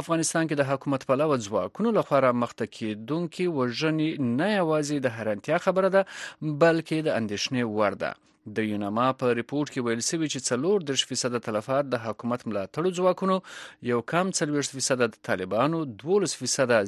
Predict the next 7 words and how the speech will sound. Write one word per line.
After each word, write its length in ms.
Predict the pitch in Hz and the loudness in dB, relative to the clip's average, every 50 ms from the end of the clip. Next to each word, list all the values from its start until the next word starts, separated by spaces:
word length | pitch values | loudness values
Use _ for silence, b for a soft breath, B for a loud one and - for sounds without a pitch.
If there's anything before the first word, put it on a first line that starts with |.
| 98 92 | 0 -4
زیان 420 | 98 123 135 156 160 135 117 123 143 B B B B B B B 120 113 | -2 0 0 2 2 2 2 2 0 B B B B B B B -4 0
د 160 | 127 123 113 123 | 0 2 4 4
داعش 360 | 117 117 131 147 151 - - | 6 6 6 4 2 0 -2
ترهګرې 600 | 135 127 - 127 107 90 90 95 101 135 165 196 185 185 | -4 -4 -4 -4 -4 -4 -4 -2 0 2 2 4 4 4
ډلې 200 | 190 190 190 190 B B B B B B - 117 117 | 4 4 2 0 B B B B B B 4 6 6
او 200 | 110 104 101 101 | 6 4 2 0
درې 300 | 104 104 104 120 131 | -2 -2 0 2 2